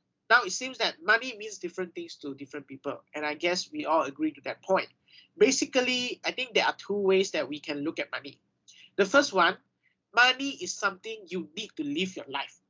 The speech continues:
All right? In the second one, money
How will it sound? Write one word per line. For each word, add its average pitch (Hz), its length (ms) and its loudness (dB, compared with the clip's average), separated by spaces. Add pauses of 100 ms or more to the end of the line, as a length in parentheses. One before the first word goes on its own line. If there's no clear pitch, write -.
(640)
All 143 100 -10
right? 165 300 2 (420)
In 202 120 -6
the 196 80 4
second 269 460 2
one, 269 360 6 (840)
money 262 640 4